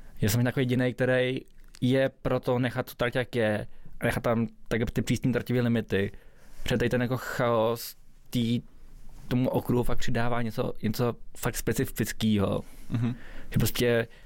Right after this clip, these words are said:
Speaker 1: i když se nepovede strategie a ten tým ztratí tři, čtyři sekundy někde, tak prostě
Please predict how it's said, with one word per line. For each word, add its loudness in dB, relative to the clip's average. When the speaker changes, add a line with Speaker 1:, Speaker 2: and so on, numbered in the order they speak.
Speaker 1:
i 2
když 2
se 2
nepovede 2
strategie 0
a 0
ten 0
tým 0
ztratí -2
tři, -2
čtyři 0
sekundy 0
někde, 2
tak -2
prostě 0